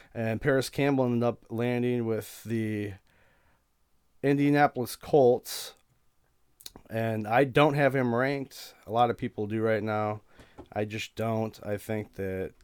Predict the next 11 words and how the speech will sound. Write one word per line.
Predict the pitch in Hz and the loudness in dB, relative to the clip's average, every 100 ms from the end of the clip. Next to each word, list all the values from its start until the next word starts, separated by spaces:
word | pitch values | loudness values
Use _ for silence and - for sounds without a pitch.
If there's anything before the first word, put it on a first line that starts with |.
| - | -18
he's | 104 104 101 95 - - - _ | -12 -8 -10 -12 -16 -18 -20 _
a | - | -8
rookie | 107 120 - 120 117 | -2 -2 0 -2 -2
and | 117 - | -2 -4
he's | 101 98 | -8 -8
too | - - | -8 -4
young | 120 117 117 | 0 0 0
right | 113 113 | 0 0
now. | 113 110 104 110 - - - - - | 0 0 2 0 -4 -20 -20 -20 -4
With | 117 110 | 0 0
Hilton, | - 139 143 143 147 151 127 | 4 6 6 6 2 0 -4